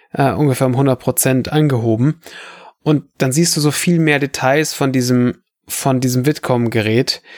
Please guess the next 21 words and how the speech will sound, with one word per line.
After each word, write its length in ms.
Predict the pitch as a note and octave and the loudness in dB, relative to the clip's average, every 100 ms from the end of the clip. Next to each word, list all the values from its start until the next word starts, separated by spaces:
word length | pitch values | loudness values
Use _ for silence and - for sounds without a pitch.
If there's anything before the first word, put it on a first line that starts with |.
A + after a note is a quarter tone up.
| - - - - _ | -20 -20 -20 -20 _
Und 180 | - C3+ | -6 -2
das 140 | B2 D#3 | -2 0
ist 120 | - | 0
schon 220 | - D3 | 0 -2
einfach 300 | B2 C3 D3+ | -2 -2 -2
sehr, 440 | - - C#3 D#3 D3+ | -2 0 0 0 0
sehr 200 | C#3+ D3 | 0 0
schön, 460 | - C3+ C#3 D#3+ - | 0 0 0 -2 -2
was, 500 | D#3 D3 - - - | -2 0 -2 -4 -6
was, 460 | - D3+ C#3+ C#3 - | -10 -2 -2 0 0
äh, 220 | C#3 C#3 | 0 0
das 200 | C#3 - | 0 -4
Prop-Department 720 | - E3 - D#3+ - C#3+ - D3 | -4 -6 -4 -2 0 -2 -2 -2
da 60 | |
so 140 | C#3+ D3 | -2 -2
zusammengesteckt 840 | - D3+ G3+ D#3 A2+ - A2+ - | 0 0 0 -2 -4 -4 -4 -4
hat. 120 | A#2 | -4
Und 140 | A#2+ B2 | -2 -2
das 160 | - | -2
ist 180 | - - | 0 0
schon, 260 | E3 E3+ | 0 -2